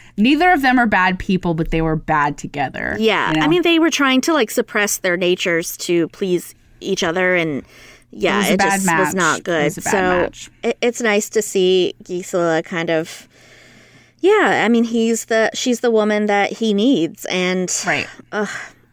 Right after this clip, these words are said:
Speaker 2: I'm, I'm really falling in love with her this season, I have to say.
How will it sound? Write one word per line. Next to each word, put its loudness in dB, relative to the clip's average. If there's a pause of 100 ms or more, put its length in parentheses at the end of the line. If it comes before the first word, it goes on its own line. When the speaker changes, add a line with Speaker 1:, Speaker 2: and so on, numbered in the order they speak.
(180)
Speaker 2:
I'm, -2
I'm 2
really 6
falling 2
in 0
love -2
with -2
her -4
this -8
season, -6
I -2
have -2
to -10
say. -6